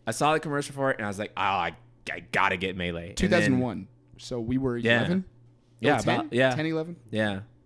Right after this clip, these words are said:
Speaker 1: And, uh, I, I had to get a GameCube to play that. And, um, and then I saw Wind Waker coming out.
Speaker 2: Another,
Speaker 1: And so
Speaker 2: bro, you just, we just named seven games that were god tier.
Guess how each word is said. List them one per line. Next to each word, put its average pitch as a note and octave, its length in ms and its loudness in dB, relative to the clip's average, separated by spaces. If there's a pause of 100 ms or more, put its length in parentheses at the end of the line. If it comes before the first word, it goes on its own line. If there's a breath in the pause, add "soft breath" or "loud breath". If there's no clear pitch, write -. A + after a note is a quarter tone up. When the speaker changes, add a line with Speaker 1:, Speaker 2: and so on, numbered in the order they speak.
(260)
Speaker 1:
And, A2+ 360 0
uh, G#2 440 2
I, A2 220 -2
I G#2+ 100 0
had A#2 280 0
to G#2+ 60 -8
get G2 120 -6
a F#2+ 40 -8
GameCube F#2 440 -8 (300)
to - 100 -8
play F#2+ 200 -2
that. E2+ 220 -6 (220)
And, G#2+ 380 2
um, G2 500 -2 (500)
and G2+ 120 -6
then G#2+ 100 -2
I G#2 120 -4
saw G#2 440 0
Wind G2+ 300 -2
Waker F#2 400 -6 (320)
coming F#2 280 -4
out. E2+ 220 -8 (440 loud breath)
Speaker 2:
Another, G3+ 320 6
Speaker 1:
And B3 60 2
so G2+ 340 2
Speaker 2:
bro, G3 160 6
you F#3 100 0
just, A#3 180 0 (140)
we G#3 140 4
just C#4 160 2
named G3+ 260 0
seven G3 420 0
games E3 360 2
that C#3+ 120 0
were C#3 180 -2 (240)
god E3 380 4
tier. B2+ 380 -6